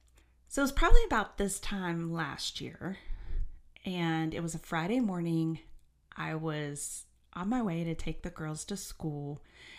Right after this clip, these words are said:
and they just were not feeling it. It was, like, coming towards the end of the year. We're crawling across the finish. It may have even been state testing time like it is right now.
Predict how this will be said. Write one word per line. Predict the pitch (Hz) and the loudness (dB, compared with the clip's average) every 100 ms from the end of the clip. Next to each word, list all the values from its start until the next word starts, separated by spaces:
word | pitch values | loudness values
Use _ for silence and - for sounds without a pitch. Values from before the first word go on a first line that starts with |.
| - | -4
and | 214 214 | 0 2
they | 240 | 4
just | 240 - - - | 2 0 -8 -2
were | 185 | 0
not | 180 160 - | 2 0 -4
feeling | - - - - | -10 -10 -10 -14
it. | - - - - | -16 -16 -16 -4
It | 220 220 | 2 4
was, | 196 180 175 | 4 0 -2
like, | 117 - | -4 -6
coming | - 190 175 | 0 2 2
towards | 165 151 151 | -2 -2 -4
the | - | -4
end | 143 147 | -6 -4
of | |
the | 170 | -2
year. | 214 285 269 254 240 208 | 0 4 6 6 6 4
We're | 170 | 0
crawling | 165 180 175 160 165 | 0 2 4 2 -4
across | 165 147 - - | -6 -6 -6 -8
the | - - | -10 -6
finish. | 262 269 262 247 240 233 - - - - - - | -2 2 2 2 0 -2 -6 -10 -14 -14 -14 -2
It | 240 | 2
may | 285 | 4
have | 302 233 | 4 4
even | 214 190 170 | 2 2 2
been | 175 165 | 2 2
state | 151 - 160 156 - | 0 -2 0 -2 0
testing | 170 - 156 151 | 0 0 -2 4
time | - 143 160 | 4 4 -2
like | 160 | -4
it | 156 | -4
is | 135 143 | -6 -4
right | 139 - | -4 -2
now. | 170 147 151 | 0 0 -2